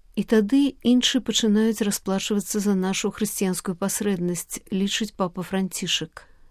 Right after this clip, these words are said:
Сёння падчас ранішняй Еўхарыстыі ў доме святой Марты ён заклікаў маліцца, каб у хрысціянскіх супольнасцях ніколі не станавілася меншай прысутнасць Божага валадарства.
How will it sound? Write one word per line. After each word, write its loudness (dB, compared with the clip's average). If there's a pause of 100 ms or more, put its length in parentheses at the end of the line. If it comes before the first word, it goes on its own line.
Сёння 2
падчас 0
ранішняй 2
Еўхарыстыі -2
ў -6
доме 2
святой -2
Марты 2
ён 2
заклікаў 0
маліцца, 0 (480)
каб 0
у 4
хрысціянскіх 0
супольнасцях 0
ніколі 2
не 2
станавілася 0
меншай 0 (160)
прысутнасць -2
Божага -4
валадарства. -4